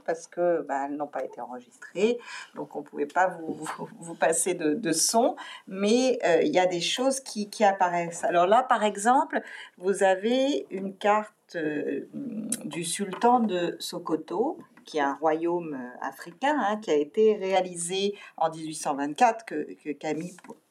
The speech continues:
connaît bien, je pourrais la laisser la présenter <laughs> en fait, mais je, tu, tu me, tu compléteras. Euh, pour un, un, un, un explorateur britannique qui s'appelait, euh, Clapperton.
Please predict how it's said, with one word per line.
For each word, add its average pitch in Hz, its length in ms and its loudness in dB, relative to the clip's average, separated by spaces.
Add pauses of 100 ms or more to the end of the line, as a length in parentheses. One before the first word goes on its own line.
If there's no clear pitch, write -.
connaît 156 240 -6
bien, 175 180 -8
je - 100 -20
pourrais 151 220 -6
la 143 120 -6
laisser 151 300 -4
la 185 100 -2
présenter - 640 -2
<laughs> - 0 -
en 214 60 -8
fait, - 540 -2
mais 214 300 -2 (360)
je, 196 340 0
tu, 226 200 0
tu 226 280 0
me, 196 320 0
tu 208 100 -2
compléteras. 185 640 2 (400)
Euh, 165 760 6
pour 262 220 6
un, 233 160 6
un, - 100 2
un, 175 760 4 (400)
un 170 120 4
explorateur 180 520 4
britannique 208 560 0
qui 208 100 -6
s'appelait, 196 540 4
euh, 156 80 2
Clapperton. 180 640 -2